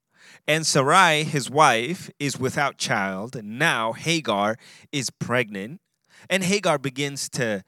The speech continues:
give some attitude towards Sarai. She starts saying some mean things here and there, and she begins to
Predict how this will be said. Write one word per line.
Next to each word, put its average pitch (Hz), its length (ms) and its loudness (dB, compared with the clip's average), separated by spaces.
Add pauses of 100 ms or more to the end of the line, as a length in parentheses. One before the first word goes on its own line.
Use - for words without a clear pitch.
(420)
give 175 180 -2
some 170 220 -2
attitude 113 720 -4
towards 107 640 -6
Sarai. 104 480 -2
She - 160 -8
starts 123 280 -4
saying 123 320 -8
some 104 200 -8
mean 147 240 -4
things 147 300 -10
here 135 220 -8
and 131 180 -12
there, 110 420 -6 (400)
and 127 180 -6
she 120 260 -6 (140)
begins 131 560 -6
to 120 280 -6